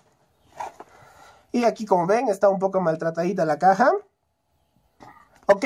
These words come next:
aquí tenemos algunas especificaciones, como que es un, eh, micrófono omnidireccional.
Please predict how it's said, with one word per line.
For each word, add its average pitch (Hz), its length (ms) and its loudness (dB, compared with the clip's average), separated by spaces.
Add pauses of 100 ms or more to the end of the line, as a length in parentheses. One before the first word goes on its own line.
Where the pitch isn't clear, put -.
(140)
aquí 247 160 -6
tenemos 262 340 0
algunas 233 320 0
especificaciones, 185 960 -2
como 185 240 -2
que 208 80 -2
es 208 100 -2
un, 214 380 -2 (580)
eh, 185 540 4
micrófono 196 800 2
omnidireccional. 180 1200 2